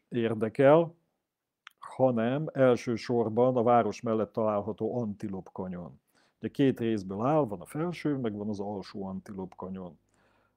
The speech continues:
A, az alsó Antilop kanyont gyalog közelítjük meg, a felsőhöz pedig ilyen gépekkel megyünk el. Ez a terület is indián terület, min-, és ezt ők kezelik,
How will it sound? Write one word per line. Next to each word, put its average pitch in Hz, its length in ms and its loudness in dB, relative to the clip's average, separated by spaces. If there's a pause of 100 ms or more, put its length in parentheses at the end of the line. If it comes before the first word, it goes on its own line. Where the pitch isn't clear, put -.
(220)
A, 127 480 8
az 131 140 -2
alsó 147 380 6
Antilop 117 360 -2
kanyont 117 360 -4
gyalog 131 320 4
közelítjük 147 680 -2
meg, 151 280 -2
a 120 80 -4
felsőhöz 135 600 0
pedig 120 300 -4
ilyen 113 320 0
gépekkel 107 640 -4
megyünk 95 480 -8
el. 156 300 0 (800)
Ez 147 140 4
a 143 100 6
terület 127 440 4
is 117 160 -6
indián 135 480 2
terület, 127 680 4
min-, 107 240 -8 (200)
és - 440 -16
ezt - 260 -10
ők 110 200 -4
kezelik, 120 720 0